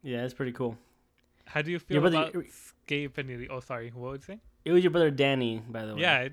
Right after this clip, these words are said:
Speaker 2: no, I know.
Speaker 1: Right. Right, okay. All right, all
Speaker 2: How,
Speaker 1: right.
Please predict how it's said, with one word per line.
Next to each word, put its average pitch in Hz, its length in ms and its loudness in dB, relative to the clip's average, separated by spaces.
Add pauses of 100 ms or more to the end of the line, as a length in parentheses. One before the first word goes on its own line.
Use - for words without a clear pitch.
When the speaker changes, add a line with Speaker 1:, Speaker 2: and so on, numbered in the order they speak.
Speaker 2:
no, 175 120 -4
I 175 100 0
know. 131 240 -8
Speaker 1:
Right. 117 240 -8 (460)
Right, 117 140 -8
okay. 104 260 -10 (1800)
All 117 80 -10
right, 101 140 -10
all 104 80 -12
Speaker 2:
How, 101 60 -10
Speaker 1:
right. - 140 -8